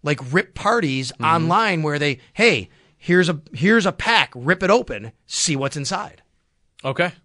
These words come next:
Speaker 1: It's a pretty cool deal
Speaker 2: Yeah.
Speaker 1: now.
Speaker 2: There, by the way, some breaking news in the N F L, 'cause we were
Speaker 1: Okay.
Speaker 2: just talking about safety. Kevin Byard just got released by the, by the Eagles.
Speaker 1: Okay.
Speaker 2: Thirty-one years old. He's kind of a cap dump. They sold, they s-,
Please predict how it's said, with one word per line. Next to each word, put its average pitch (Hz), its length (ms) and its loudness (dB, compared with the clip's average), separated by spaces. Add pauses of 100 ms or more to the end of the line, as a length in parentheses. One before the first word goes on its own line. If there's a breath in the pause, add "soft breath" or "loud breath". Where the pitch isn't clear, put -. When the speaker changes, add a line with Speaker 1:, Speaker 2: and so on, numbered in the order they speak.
(1000)
Speaker 1:
It's - 180 -2
a - 40 0
pretty 302 240 0
cool 262 260 0
deal 240 180 4
Speaker 2:
Yeah. - 60 4
Speaker 1:
now. 95 280 -6 (1300 loud breath)
Speaker 2:
There, 160 540 0 (720)
by 143 180 0
the 143 80 -4
way, 120 180 -4
some 127 180 -10
breaking 131 300 -4
news 127 180 -4
in 131 60 -6
the 123 80 -2
N 120 80 -2
F 117 120 -6
L, 127 160 0
'cause 127 120 -10
we 127 60 -2
were 139 60 0
Speaker 1:
Okay. 147 100 2
Speaker 2:
just 156 120 -2
talking 139 180 0
about 127 180 -4
safety. 143 500 -6 (680 soft breath)
Kevin 160 340 0
Byard 131 320 -2
just 98 140 -14
got 120 160 -4
released 110 300 -8
by 113 120 -6
the, 107 140 -14
by 104 220 -6
the 98 100 -12
Eagles. 90 420 -14 (140)
Speaker 1:
Okay. 131 400 -8 (520)
Speaker 2:
Thirty-one 151 460 0
years 135 260 -4
old. 113 340 -2
He's 117 120 -10
kind 151 140 -4
of 120 60 -6
a 110 60 -12
cap - 300 -6
dump. 110 200 -6
They 123 80 -6
sold, 127 440 -4
they 131 80 -4
s-, - 180 -4